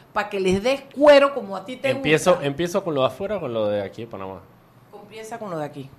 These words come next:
Speaker 2: Con lo de aquí, bueno. Panky Soto ayer salió un video donde, eh, lo están abucheando a la salida de un local.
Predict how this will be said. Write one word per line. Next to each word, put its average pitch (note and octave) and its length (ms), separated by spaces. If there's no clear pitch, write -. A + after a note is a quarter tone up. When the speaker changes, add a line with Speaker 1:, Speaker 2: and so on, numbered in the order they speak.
Speaker 2:
Con A#2 140
lo A#2 80
de A2 80
aquí, G#2 340
bueno. G2 260
Panky F3 300
Soto G3 240
ayer E3+ 280
salió B2+ 440
un C#3+ 260
video D3+ 580
donde, B2 500
eh, G#2 40
lo G#2 120
están A2 360
abucheando A2+ 960
a G#2 80
la G2+ 100
salida G2 300
de G2+ 80
un G#2 80
local. G2+ 360